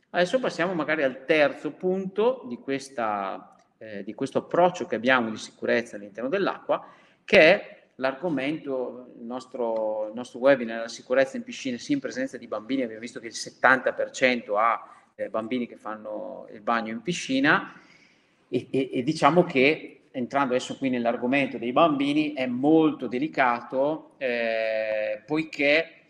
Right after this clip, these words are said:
eh, non viene fatta una grande distinzione adesso dal punto di vista del trattamento acqua, nel senso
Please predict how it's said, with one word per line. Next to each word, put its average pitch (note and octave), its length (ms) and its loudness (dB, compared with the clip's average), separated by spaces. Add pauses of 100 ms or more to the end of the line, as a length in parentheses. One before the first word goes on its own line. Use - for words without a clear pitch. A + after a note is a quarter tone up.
(100)
eh, A2+ 440 -10
non C3 180 -6
viene E3 240 -4
fatta C3+ 320 -4
una A#2+ 220 -8
grande B2+ 440 -4
distinzione A#2+ 680 -8
adesso B2 320 -6
dal A2+ 180 -8
punto C3 280 -12
di A#2 80 -14
vista B2+ 320 -8
del A#2 160 -10
trattamento A2+ 600 -8
acqua, G2+ 320 -2
nel G#2+ 140 -14
senso C3 340 -10